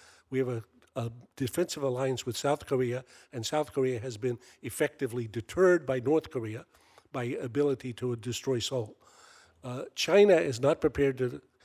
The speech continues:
see North Korea squeezed to the point that it collapses. So whenever the sanctions begin to bite, China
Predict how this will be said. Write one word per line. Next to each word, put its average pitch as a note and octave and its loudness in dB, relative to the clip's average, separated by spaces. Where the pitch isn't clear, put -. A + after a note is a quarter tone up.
see C#3 -6
North C#3+ 6
Korea B2+ 0
squeezed C3+ -4
to C3 -6
the B2 -8
point B2+ -6
that B2 -4
it C3 -6
collapses. A#2+ -2
So A#2 -2
whenever C3+ 2
the B2+ -2
sanctions B2 -4
begin B2+ 0
to B2 -4
bite, C3+ -2
China C3 2